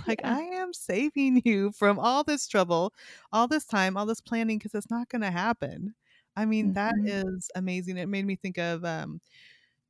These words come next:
Speaker 1: in two thousand seventeen, I think, I got, I, I've been writing, you know, I write lots of books a year, and one publisher that I write often for us was gonna give me a three-book contract and three books and a novella, and yes, I mean, you know, it, it's just the, the, I've been doing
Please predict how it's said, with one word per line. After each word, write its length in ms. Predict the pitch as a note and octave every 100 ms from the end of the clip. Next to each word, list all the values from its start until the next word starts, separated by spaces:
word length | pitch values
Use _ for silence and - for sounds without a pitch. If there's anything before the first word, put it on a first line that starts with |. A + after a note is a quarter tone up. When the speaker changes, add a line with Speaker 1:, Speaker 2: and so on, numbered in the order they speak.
| _
Speaker 1:
in 160 | G3+ G3+
two 160 | - A#3
thousand 420 | B3+ B3 A#3 G3+
seventeen, 600 | - - E3+ E3+ E3 D#3+
I 80 | E3
think, 300 | - E3 -
I 100 | F#3+
got, 280 | F#3 E3 - _ _ -
I, 120 | G3 - _ -
I've 80 | G#3
been 120 | G#3+
writing, 220 | F#3+ F3+
you 40 | F#3+
know, 40 |
I 40 | F3+
write 220 | F3+ E3
lots 220 | D#3 -
of 40 | D#3+
books 200 | D#3+ -
a 40 |
year, 320 | A3 D#4+ D4+ D4
and 160 | A#3
one 140 | G3 F#3
publisher 540 | F#3+ F#3 - F#3 F#3
that 160 | E3+ E3
I 200 | E3 D#3+
write 220 | E3+ D#3+
often 360 | - A3+ B3 A3
for 300 | - G3+ G3+
us 140 | G3 -
was 200 | F3+ F3
gonna 140 | F3+
give 100 | E3
me 100 | E3 E3
a 40 |
three-book 320 | - D#3 -
contract 560 | - C#4+ C4+ A#3+ G#3 -
and 180 | F3 -
three 120 | - B3
books 260 | A3+ -
and 80 | F#3+
a 40 | F#3+
novella, 520 | F#3 G3 G3 G3 F#3+
and 160 | F3 E3 - - _
yes, 280 | E4 E4+ -
I 60 | A3+
mean, 240 | A3 G3+ - - _ _
you 60 | A#3+
know, 60 | A3
it, 200 | F3 G3+
it's 120 | A3+ -
just 220 | C4+ -
the, 180 | G3+ F3 _
the, 80 | G3 F3+ _ _
I've 180 | F3 F#3+
been 160 | F#3 F3+
doing 440 | F3+ F3+ F#3 F3+